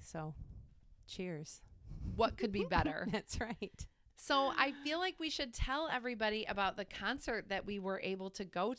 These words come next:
Speaker 2: to at Ravinia featuring, uh, the H F Viking Choir.
Speaker 1: Yes.
Speaker 2: And it was the, so that everybody remembers, it was the Considering Matthew Shepard story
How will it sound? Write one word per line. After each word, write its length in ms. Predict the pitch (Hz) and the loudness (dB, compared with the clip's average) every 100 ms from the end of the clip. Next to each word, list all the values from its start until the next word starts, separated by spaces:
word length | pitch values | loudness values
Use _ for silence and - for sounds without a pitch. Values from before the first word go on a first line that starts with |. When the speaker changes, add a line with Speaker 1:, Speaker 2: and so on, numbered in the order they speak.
| - | 0
Speaker 2:
to 340 | 196 180 196 | 0 2 0
at 160 | - 190 | -2 -4
Ravinia 640 | 185 180 220 285 196 185 208 - - - - 269 | -4 -4 -4 -2 0 -2 -4 -14 -20 -20 -6 -2
featuring, 680 | 330 - 285 233 190 202 262 339 - - - | -2 -2 -2 0 -2 -2 -6 -8 -18 -20 -6
uh, 360 | - 190 185 185 | -2 0 0 -2
the 140 | 196 185 | -2 -2
H 280 | 160 190 - | -2 -2 -2
F 140 | 208 196 | -2 0
Viking 360 | 190 185 - 180 | -2 -2 -4 -8
Choir. 680 | - - 196 196 151 - 165 | -6 -2 0 0 0 0 0
Speaker 1:
Yes. 520 | 139 220 156 - - - - _ | 2 2 2 -2 -6 -10 -16 _
Speaker 2:
And 360 | 202 196 196 196 | 0 2 2 2
it 200 | 220 - | 2 2
was 260 | 220 214 | 2 2
the, 200 | - 208 | 4 4
so 220 | 196 226 196 | 4 2 2
that 200 | 202 - | 2 4
everybody 360 | 220 247 254 | 4 4 2
remembers, 560 | 226 220 240 233 202 190 | 2 4 2 4 0 0
it 100 | 190 | 0
was 200 | 185 185 | 0 0
the 120 | 190 | -4
Considering 760 | 185 190 - - 254 262 254 | -4 -6 -4 -2 0 0 2
Matthew 400 | 233 208 202 202 | 2 2 0 -4
Shepard 640 | 180 - 202 185 180 165 165 | -6 -4 -4 -4 -2 -2 -2
story 760 | - - 170 160 160 170 226 | -8 -2 -2 0 -2 -2 -4